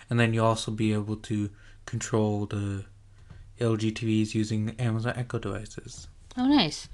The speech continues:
Speaker 2: Um, is this the same range that they're talking about the foldable T Vs as well?
Speaker 1: Um, not necessarily. So technically, there's L G Electronics and L G Display.
Speaker 2: Oh,
Speaker 1: L G
Speaker 2: okay.
Speaker 1: Display is a kinda separate company.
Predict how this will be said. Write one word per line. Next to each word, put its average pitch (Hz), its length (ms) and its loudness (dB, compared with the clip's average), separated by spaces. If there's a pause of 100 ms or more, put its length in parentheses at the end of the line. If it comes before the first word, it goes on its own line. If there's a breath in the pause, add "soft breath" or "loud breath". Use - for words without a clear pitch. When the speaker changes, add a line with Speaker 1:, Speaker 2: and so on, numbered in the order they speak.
(320 soft breath)
Speaker 2:
Um, 190 280 8
is 196 120 2
this 247 120 4
the 254 80 6
same 233 320 6
range 190 200 6
that 180 40 0
they're 185 100 4
talking 180 320 6
about 160 200 2
the 151 60 -4
foldable 190 640 2
T 214 160 2
Vs 214 260 4
as 170 140 2
well? 175 380 2 (180)
Speaker 1:
Um, 151 760 6 (280)
not 151 220 6
necessarily. 139 880 2
So - 180 -4
technically, 123 680 0 (580 soft breath)
there's 110 260 -4
L 120 180 6
G 123 160 2
Electronics 117 600 0
and - 80 -6
L 110 140 -2
G - 120 -8
Display. 131 680 6 (240)
Speaker 2:
Oh, 214 760 6
Speaker 1:
L 123 120 4
G 123 120 0
Speaker 2:
okay. 120 80 0
Speaker 1:
Display 113 440 2
is 110 120 0
a 107 60 -2
kinda 110 360 0
separate 120 400 -4
company. 120 420 -2